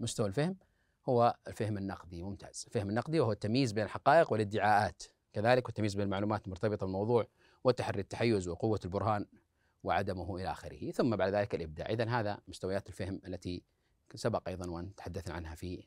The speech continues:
الد-، الدروس السابقة. هنا اثنان من خلال الصورة الآتية، وضح كيف تحدث عملية فهم مضمون النص. لاحظ هنا الصورة، ركز في الصورة، بإمكانك أيضًا أن تحضر الكتاب وأن تنظر إلى الصورة.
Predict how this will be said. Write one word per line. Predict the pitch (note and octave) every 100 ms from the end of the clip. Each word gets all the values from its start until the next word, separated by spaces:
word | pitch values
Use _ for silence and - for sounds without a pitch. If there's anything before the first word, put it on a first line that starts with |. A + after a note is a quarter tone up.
| _ -
الد-، | E2 -
الدروس | F2+ E2+ F2+ - - D#2+ -
السابقة. | D#2+ - C#2+ - - _ _ _ _ _ _ _ _ _ _ -
هنا | G3+ F3+ E3
اثنان | D3 G3 D#3 C#3
من |
خلال | A#2+ D3 F3
الصورة | - - A#2+ G#2+
الآتية، | A2 G#2 F#2+ F#2+ E2
وضح | C3+ B2+ -
كيف | D3 C#3 C3+ - - _ _ -
تحدث | D#3 - C#3 C#3
عملية | G2+ A2+ C3+ C3
فهم | - C#3+ C3
مضمون | G2+ F#2+ B2 A2+
النص. | F#2+ F#2 F2 - - - -
لاحظ | A#2 A#2 G2+
هنا | A2 A#2 D#3+ _ _ _ _
الصورة، | - - A#2 C3+
ركز | D#3+ G2
في | F2
الصورة، | - A#2+ F3+ - _ A#2+
بإمكانك | B2 C3+ A#2
أيضًا | G#2+ G#2+ -
أن | G#2
تحضر | A2+ G#2 G2+ - _ _ _
الكتاب | - - A#2+ G#2
وأن | F2
تنظر | A#2+ G#2+ E2 -
إلى | F2 F#2+ -
الصورة. | - C3 G2+